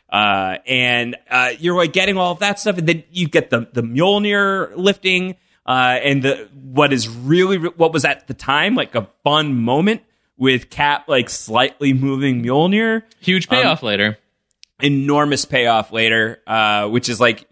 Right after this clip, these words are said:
Speaker 1: th-, you don't have to apologize a drop for any of that, the way that, like, maybe you have to, like, uh, retroactively apologize a little bit for the Hawkeye's family farm stuff, 'cause, like, that pays off later, but, like, at the time, it's kinda like,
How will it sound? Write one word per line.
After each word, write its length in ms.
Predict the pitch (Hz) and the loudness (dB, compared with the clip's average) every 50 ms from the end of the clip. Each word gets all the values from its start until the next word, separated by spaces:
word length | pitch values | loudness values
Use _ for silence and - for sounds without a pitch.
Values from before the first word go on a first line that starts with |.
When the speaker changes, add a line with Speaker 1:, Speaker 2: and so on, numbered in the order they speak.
| 123 - | -10 -4
Speaker 1:
th-, 140 | - 143 - - | -4 -4 -2 0
you 100 | 151 135 | 0 0
don't 160 | 139 - 147 | 0 0 0
have 160 | 139 139 135 | -2 -2 -2
to 80 | - 123 | -2 -6
apologize 800 | 107 - - 127 117 113 113 - 120 113 107 110 110 104 - - | -6 -2 0 0 2 2 2 2 0 0 0 0 -2 -4 -6 -4
a 120 | - 110 | -2 -4
drop 420 | 98 - - 110 113 110 - - - | -2 0 2 2 2 2 0 -4 -6
for 100 | 117 113 | -2 0
any 260 | 107 107 107 107 104 | 0 0 -2 -4 -8
of 120 | 98 95 95 | -10 -6 -2
that, 280 | 110 110 107 101 - | 0 2 2 0 -2
the 60 | - 95 | -4 -2
way 120 | 104 107 | 0 0
that, 140 | 101 101 - | 2 2 0
like, 200 | - 98 98 - | -2 -2 -4 -2
maybe 220 | 104 104 104 - 101 | 0 -2 -2 -2 -2
you 100 | 101 98 | -4 0
have 180 | 98 98 - | 0 -2 -2
to, 80 | - 98 | -2 -2
like, 280 | 104 101 98 - _ _ _ _ _ _ _ - | -2 -2 -2 -4 _ _ _ _ _ _ _ -4
uh, 220 | 196 208 202 202 | -2 0 0 0
retroactively 680 | - 107 107 - - 110 110 104 101 - 101 98 110 | 0 0 -2 -2 -2 0 0 0 0 -2 -6 -4 -4
apologize 540 | 104 - - 104 101 98 101 98 104 101 98 | -4 -2 0 0 2 2 2 0 -2 -6 -6
a 20 | 104 | -6
little 160 | 101 98 95 | -10 -8 -4
bit 140 | 104 92 - | -4 -4 -2
for 160 | 104 101 98 | -2 -2 -2
the 80 | 95 | -4
Hawkeye's 480 | 98 - 104 98 98 - 101 98 92 - | -4 -2 0 0 0 -2 -6 -8 -8 -6
family 520 | - 101 101 101 101 107 104 101 101 101 | -2 -2 0 0 0 -2 -4 -6 -8 -10
farm 520 | 95 - 101 98 95 98 107 113 120 127 131 | -8 -4 -2 -2 -2 -2 -4 -2 -2 -4 -4
stuff, 420 | - - 170 160 170 175 - - _ _ _ _ _ - | -4 0 2 2 2 0 -2 -8 _ _ _ _ _ 0
'cause, 160 | - 131 107 | 0 0 2
like, 160 | 113 107 - | 0 -2 -2
that 240 | - 113 117 - - | -2 -2 -2 -2 -2
pays 280 | - 160 165 165 156 170 | -2 -2 -2 -2 -2 0
off 280 | 160 165 170 165 - | 0 0 0 0 -2
later, 260 | 175 165 170 170 170 | -2 0 0 0 0
but, 220 | 156 123 123 - 92 | 0 0 0 0 0
like, 160 | 110 104 - | 0 -2 -2
at 100 | 107 - | -4 -6
the 60 | - | -6
time, 260 | - - 117 113 113 | -6 -2 -2 -2 -2
it's 100 | 107 - | -2 -4
kinda 180 | - 110 107 107 | -2 -2 -2 0
like, 180 | 104 101 101 - | 0 -4 -6 -6